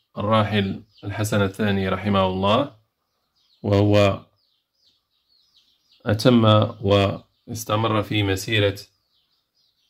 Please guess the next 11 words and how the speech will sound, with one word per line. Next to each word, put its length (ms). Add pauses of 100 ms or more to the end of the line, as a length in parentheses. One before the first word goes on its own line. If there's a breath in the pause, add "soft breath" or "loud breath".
(100)
البناء 500
والتشييد، 840 (520)
حيث 260
في 280
عهده 680 (600)
بنى 240
مجموعة 500
من 160
السدود 600
في 400 (1500)
بقاع 440